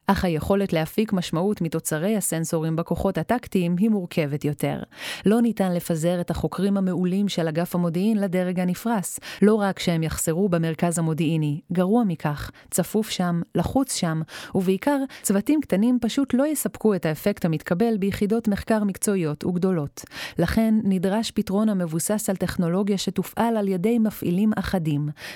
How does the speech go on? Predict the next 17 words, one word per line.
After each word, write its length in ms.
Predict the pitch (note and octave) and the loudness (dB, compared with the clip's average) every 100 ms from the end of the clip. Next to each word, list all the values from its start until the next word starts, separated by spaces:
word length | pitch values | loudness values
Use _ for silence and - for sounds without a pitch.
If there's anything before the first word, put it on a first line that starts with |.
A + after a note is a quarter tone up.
| - | -4
וכך, 500 | D#3+ - D3+ C#3+ - - | -2 0 -2 -4 -6 -4
אפליקציות 600 | - E3 - G3 F#3 E3+ | -2 -2 0 0 0 0
של 140 | E3 | 0
עיבוד 300 | D#3 E3 F#3 | 0 0 0
מידע 300 | F3 D#3+ F#3+ | 0 0 0
בזמן 420 | F#3+ D#3+ F3+ G3+ | -2 -2 0 2
אמת, 300 | F3+ G#3+ A3 - - - | 2 2 0 -4 -8 0
המשוות 540 | G#3 F#3+ G#3 B3+ B3+ | 0 0 0 0 0
בין 180 | G#3 A3 | 0 0
אותות 260 | E3+ G#3+ G#3+ | 0 -2 0
של 160 | E3+ | -2
חיישנים 500 | - D#3+ - E3 G3+ | 0 -2 0 0 2
בשטח 500 | D#3 - G3+ D3 - - | 0 -2 -2 -2 -2 -2
לבין 340 | E3+ A3 G#3+ | 0 2 0
בסיסי 420 | D#3 D3 - G#3+ | -2 -2 0 0
נתונים 400 | F3+ - D#3+ G3 | 0 0 0 0
חקורים, 580 | - F3+ - D3 C#4 | 0 -4 -2 2 4